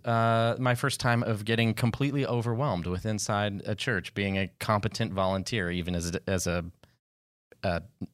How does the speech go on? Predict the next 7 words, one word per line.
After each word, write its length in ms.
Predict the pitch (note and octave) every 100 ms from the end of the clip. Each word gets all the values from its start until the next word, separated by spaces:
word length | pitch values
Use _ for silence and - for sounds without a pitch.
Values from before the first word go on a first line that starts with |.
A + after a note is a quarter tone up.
| _ _ G#2+
eighteen-year-old 640 | C#3 - G2 D#2+ D#2+ E2
at 60 | E2
the 80 | F2
time. 360 | G#2 A2+ D#2+ E2 _ _ - - _ _ -
<clears throat> 360 | F#3+ F#3+ D3
So, 360 | B2 D#3 C3+ C3
um, 540 | C#3+ C3 A#2+ G#2+ G2+